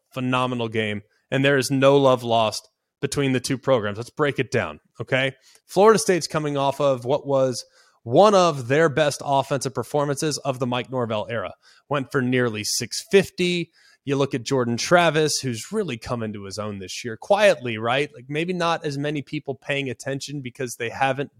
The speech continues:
been frontline billing on a, you know, given week. But man, Jordan Travis might have played his best game in a Seminole uniform last week against Georgia Tech, anticipating throws, pushing it down the field, being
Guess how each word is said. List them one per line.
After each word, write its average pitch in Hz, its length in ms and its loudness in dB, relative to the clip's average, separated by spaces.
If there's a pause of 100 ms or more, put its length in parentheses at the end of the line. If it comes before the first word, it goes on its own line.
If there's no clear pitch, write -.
(120)
been 127 400 -4 (540)
frontline 139 1200 0
billing 151 520 0 (380)
on 135 200 2
a, 127 100 0 (220)
you 151 260 -6
know, 135 140 2
given 143 400 0
week. 147 400 -2 (520)
But 131 120 -6
man, 156 260 -2
Jordan 185 240 0
Travis 139 560 0
might 135 240 -2
have 139 80 -6
played 139 380 -4 (100)
his 156 300 -2
best 147 320 0
game 135 240 -2
in 117 80 -6
a 110 40 -6
Seminole 135 560 0
uniform 110 680 -4 (340)
last 131 300 0
week 135 100 -2
against 117 320 -4
Georgia 107 300 -4
Tech, 117 320 -4 (100)
anticipating 127 600 -6
throws, 165 520 2 (100)
pushing 135 260 -6
it 120 100 -6
down 120 220 -4
the 110 80 -8
field, 165 480 -2
being 113 240 -6